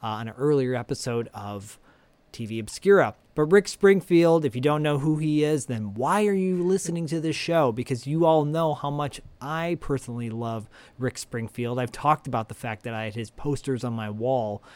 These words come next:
as a kid, from Hard to Hold, uh, j-, uh, Working Class Dog album covers on my wall. I just,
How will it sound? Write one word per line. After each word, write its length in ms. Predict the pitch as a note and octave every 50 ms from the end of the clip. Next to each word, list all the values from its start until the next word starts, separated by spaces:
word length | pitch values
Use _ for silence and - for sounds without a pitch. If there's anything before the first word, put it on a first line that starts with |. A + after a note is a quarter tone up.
| - - -
as 180 | B2+ A#2 G#2 G#2
a 40 |
kid, 540 | - - - - - D3+ C3+ A#2+ A2+ A2 G#2
from 280 | - - - A2+ G#2 G2+
Hard 320 | - - C3 B2+ B2 A2 -
to 60 | -
Hold, 600 | - - - D#3+ E3 D#3+ D#3 D3+ D3 C#3+ C3 - - - - - - - _ _ -
uh, 140 | A#2 G#2+ A2
j-, 220 | A#2 G#2+ G#2+ B2+ -
uh, 300 | C3+ A#2 G#2+ G#2 G2+ G2+ A2 _ - _ _ _ _ -
Working 380 | B2+ C3 C#3 C3 - C#3 B2+
Class 340 | - - C#3 B2 A#2 - -
Dog 500 | - - D3+ D3 D3+ D3 D3 D3 C#3+ C#3+
album 380 | C3 B2+ B2 C3 C3+ C3+ C3+ C3
covers 400 | - D3 C3+ C3 C3+ C3+ C3 C3+
on 100 | C3 C3+
my 180 | C3+ C3 C3
wall. 540 | C3 B2+ C3 C3 C3 C3 C3 C3 B2+ B2 - - - - - -
I 120 | - C3 B2+
just, 220 | C#3 C3+ - -